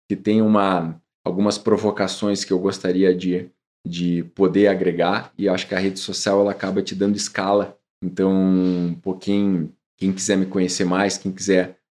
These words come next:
eh, marcar algo, quem quiser conhecer um pouco mais das nossas empresas, eh, vou deixar o meu e-mail aqui, acho que pelo e-mail a gente consegue já ter alguma interação, então quem tiver algum interesse, quem quiser,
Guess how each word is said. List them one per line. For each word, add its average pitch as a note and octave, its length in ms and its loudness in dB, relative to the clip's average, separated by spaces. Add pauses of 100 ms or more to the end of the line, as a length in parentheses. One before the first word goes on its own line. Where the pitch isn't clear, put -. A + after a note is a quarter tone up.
eh, F2 160 0
marcar F2+ 420 -2
algo, F#2 420 2
quem G2 160 -2
quiser G2+ 260 0
conhecer G#2 320 -2
um G2+ 60 0
pouco G2+ 280 -2
mais F#2+ 220 -2
das F#2+ 100 -6
nossas F#2 360 -8
empresas, F#2 680 -2 (320)
eh, F2 160 0
vou F#2+ 140 0
deixar F#2+ 260 2
o G2 40 2
meu G2 160 2
e-mail G2 300 4
aqui, G2+ 460 -4 (300)
acho F#2 160 -8
que G2+ 60 -10
pelo F#2 240 0
e-mail F#2 280 4
a F#2 40 2
gente F#2 260 -6
consegue F#2 580 -6 (240)
já F2+ 80 2
ter G2 160 -2
alguma F#2+ 240 2
interação, F#2 640 -2
então G2 180 -6
quem F#2+ 160 -8
tiver G#2 140 0
algum G2+ 180 2
interesse, G#2 520 0
quem A2 140 0
quiser, G#2+ 500 0